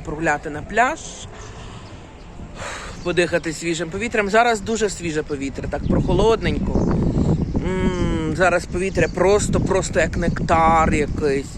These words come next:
Наскільки класне, наскільки свіже. Не знаю, мені зараз тобі легко дихається? Ах,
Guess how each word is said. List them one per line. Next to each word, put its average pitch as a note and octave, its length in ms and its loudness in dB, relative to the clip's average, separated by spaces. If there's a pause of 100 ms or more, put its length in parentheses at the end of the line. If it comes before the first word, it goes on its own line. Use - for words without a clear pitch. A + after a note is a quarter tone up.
(380)
Наскільки E3 580 -2
класне, E3 540 2
наскільки E3+ 540 0
свіже. F3+ 540 0 (1000)
Не F#3 140 4
знаю, F3+ 240 6
мені A3+ 220 0
зараз A3+ 400 6
тобі G3+ 220 -4
легко A#3 360 2
дихається? A3 540 -2 (1800)
Ах, G3 280 6